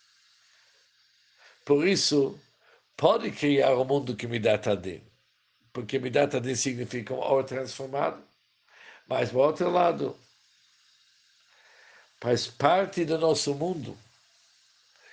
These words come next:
que nosso mundo é capaz, já que Shitef e Midat Hadin, Deus juntou, Rachamim, misericórdia também,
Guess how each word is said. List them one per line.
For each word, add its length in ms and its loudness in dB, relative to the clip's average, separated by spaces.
que 100 -8
nosso 300 -4
mundo 300 -2
é 80 6
capaz, 640 2
já 240 2
que 180 -8
Shitef 580 0
e 60 -4
Midat 520 0
Hadin, 180 -4
Deus 260 4
juntou, 680 0
Rachamim, 600 -2
misericórdia 640 -4
também, 480 -4